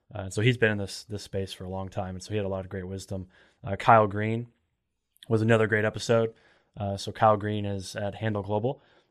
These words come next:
Uh, I think he's just an amazing entrepreneur. Uh, he's spent, you know, his career prior to Handle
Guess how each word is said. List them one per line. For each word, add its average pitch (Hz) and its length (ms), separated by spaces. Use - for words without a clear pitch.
Uh, 101 220
I 107 80
think 113 220
he's 107 220
just - 220
an 98 80
amazing 98 300
entrepreneur. 101 640
Uh, 95 120
he's 98 240
spent, - 480
you 104 80
know, 95 60
his 101 120
career 104 300
prior 104 320
to 104 80
Handle 107 460